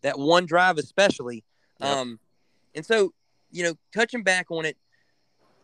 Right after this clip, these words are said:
Speaker 1: from the, from the get-go, right, on that fumble, let's think about that from a momentum, momentum
Speaker 2: Ugh.
Speaker 1: standpoint real quick. If you get that fumble, you get points at least off of that, right?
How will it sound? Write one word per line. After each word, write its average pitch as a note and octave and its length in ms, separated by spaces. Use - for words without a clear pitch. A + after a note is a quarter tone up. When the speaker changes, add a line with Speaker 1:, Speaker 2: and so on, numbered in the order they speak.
Speaker 1:
from F3+ 160
the, D#3 180
from E3+ 200
the B2+ 80
get-go, B2+ 460
right, B2+ 300
on C3+ 120
that F#3+ 220
fumble, E3 340
let's G#3+ 200
think C4+ 180
about D#3+ 280
that D#3 220
from C3 100
a A#2+ 100
momentum, A#2 380
momentum A#2+ 360
Speaker 2:
Ugh. G#2+ 200
Speaker 1:
standpoint C3+ 420
real A#2+ 120
quick. - 260
If - 100
you C4+ 120
get - 260
that F3+ 240
fumble, B2+ 380
you G3+ 160
get F#3 240
points E3+ 320
at G#2 120
least C#3 420
off A2+ 200
of G#2 80
that, G2+ 160
right? B2 280